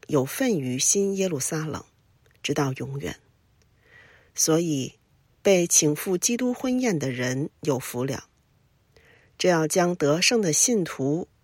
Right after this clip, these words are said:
引进千年国的享受里。被请赴羔羊婚宴的得胜信徒，也是羔羊的心腹。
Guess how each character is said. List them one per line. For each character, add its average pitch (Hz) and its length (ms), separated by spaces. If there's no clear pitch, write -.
引 143 240
进 180 240
千 254 200
年 190 220
国 135 180
的 135 160
享 117 300
受 170 240
里。 - 220
被 226 180
请 - 320
赴 143 320
羔 175 180
羊 151 220
婚 220 260
宴 190 240
的 78 260
得 131 200
胜 170 160
信 165 260
徒， - 320
也 147 180
是 165 320
羔 175 260
羊 131 220
的 165 100
心 147 300
腹。 - 260